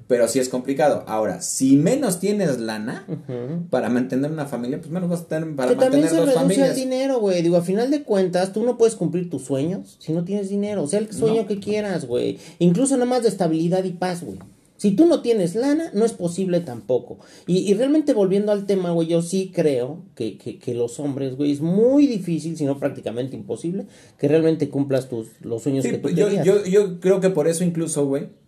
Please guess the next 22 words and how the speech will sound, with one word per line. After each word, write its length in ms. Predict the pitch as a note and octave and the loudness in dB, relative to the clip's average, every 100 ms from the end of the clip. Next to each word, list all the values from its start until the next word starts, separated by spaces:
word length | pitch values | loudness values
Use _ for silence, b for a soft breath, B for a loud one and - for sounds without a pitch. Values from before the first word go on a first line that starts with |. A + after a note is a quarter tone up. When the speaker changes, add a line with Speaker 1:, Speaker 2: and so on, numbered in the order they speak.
| _ _ | _ _
Speaker 1:
hoy 260 | G#2 A2 B2+ | 0 2 4
las 220 | C#3 A2+ | 2 0
tasas, 340 | A#2 - B2+ | -2 -2 -6
por 160 | - G2 | -4 -6
ejemplo, 380 | F#2 G#2+ G#2+ G#2 | -6 -8 -6 -4
de, 320 | E2+ D#2+ - | -4 -6 -8
o 80 | D#2 | -8
bueno, 240 | D#2 D#2+ | -6 -6
las 160 | C#2 - | -6 -8
tasas 240 | G2 G2 | -8 -6
de 80 | F#2+ | -6
alcoholismo, 760 | D#2 D#2 E2 G2+ G#2 G2+ F#2 F2 | -8 -6 -6 -2 -2 -2 -2 -4
de 100 | D#2 | -4
drogadicción, 1000 | D#2 D#2 D#2 D#2 - G2+ G2 G2 F#2+ F#2 B B B | -6 -6 -8 -10 -4 -2 0 0 -2 -6 B B B
este, 340 | F2 E2+ - | -8 -8 -4
y 440 | F2 E2+ F2 G#2+ F2+ | -2 0 -2 -4 -2
todo 240 | A2 A2+ | 0 0
esto 220 | G#2+ A#2 | -2 -4
de, 260 | F#2 E2 G2+ | -4 -4 -4
en 100 | F#2+ | -2
los 180 | G2 - | -2 -2
hombres, 360 | A#2+ C3+ - | -2 -2 -6